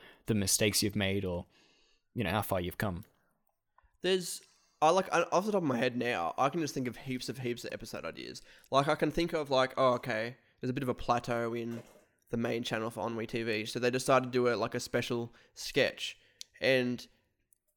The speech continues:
Speaker 2: it ends, um, like, I don't know, in the, in it, they're, I don't know, playing Cowboys and Indians, and Brad's got blackface, so
Speaker 1: <laughs>
Speaker 2: they have to, like, deal with all this racist shit, and then they get contacted by, like, all these advertisers, and they're like,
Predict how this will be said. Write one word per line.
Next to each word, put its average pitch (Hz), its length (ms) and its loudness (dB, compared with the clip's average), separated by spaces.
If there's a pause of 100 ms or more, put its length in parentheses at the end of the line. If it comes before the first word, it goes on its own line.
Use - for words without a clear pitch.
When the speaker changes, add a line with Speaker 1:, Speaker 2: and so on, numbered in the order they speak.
Speaker 2:
it 131 140 2
ends, 131 320 2
um, 120 480 4 (120)
like, 123 280 2
I 117 80 2
don't 113 80 2
know, 123 240 4 (120)
in 131 160 4
the, 120 220 4 (100)
in 123 120 2
it, - 420 -2
they're, 113 580 2
I 117 60 2
don't 117 100 0
know, 113 380 0
playing 117 800 -2 (220)
Cowboys 151 360 10
and 131 80 2
Indians, 110 500 0 (200)
and 123 240 2
Brad's 123 200 6
got - 180 -2
blackface, 98 560 -2 (280)
so 127 400 6 (280)
Speaker 1:
<laughs> - 280 8
Speaker 2:
they 151 120 12
have 160 240 10
to, 156 220 8
like, 135 280 6
deal 143 240 8
with 139 120 6
all 147 240 10
this 143 180 4
racist 127 420 2
shit, 127 360 0
and 117 140 -2
then 123 120 0
they 123 100 0
get 127 140 -2
contacted 139 560 -2
by, 123 220 2
like, 120 280 0
all 127 100 2
these 123 200 0
advertisers, 120 800 -2
and 117 80 -6
they're 110 100 -4
like, 110 200 -2